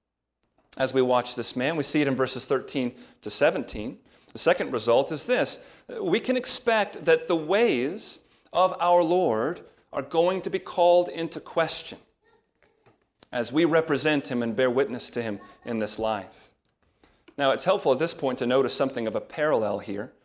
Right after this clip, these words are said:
Uh, he, he's asked the question, "How?" We just saw in verse ten, right?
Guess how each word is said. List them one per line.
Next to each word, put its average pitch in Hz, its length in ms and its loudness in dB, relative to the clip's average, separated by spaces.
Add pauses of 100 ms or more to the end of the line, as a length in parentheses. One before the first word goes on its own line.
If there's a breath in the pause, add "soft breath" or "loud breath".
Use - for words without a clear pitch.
(200 soft breath)
Uh, 135 100 -4
he, 165 460 -4
he's 139 240 -2
asked 175 360 -2
the 180 80 -2
question, 160 500 0
"How?" 147 680 -2
We 131 60 -8
just 131 200 -6
saw 131 180 0
in 123 80 -2
verse 123 240 -4
ten, 139 480 -6
right? 156 280 -4